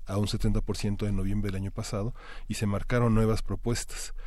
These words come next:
La Cámara de Diputados etiquetó un presupuesto hasta, hasta el, hasta dos mil diecinueve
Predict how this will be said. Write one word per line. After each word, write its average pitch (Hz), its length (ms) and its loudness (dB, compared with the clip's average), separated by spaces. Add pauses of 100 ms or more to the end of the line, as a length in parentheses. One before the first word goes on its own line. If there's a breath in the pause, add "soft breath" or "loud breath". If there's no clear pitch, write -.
(160 loud breath)
La 104 160 -2
Cámara 117 300 4
de 107 80 4
Diputados - 580 0
etiquetó 104 640 8
un 110 140 8
presupuesto - 680 2
hasta, 98 240 -2 (200)
hasta - 260 -2
el, 82 180 -2
hasta 85 400 -6
dos 90 200 -4
mil 104 200 2
diecinueve 107 480 0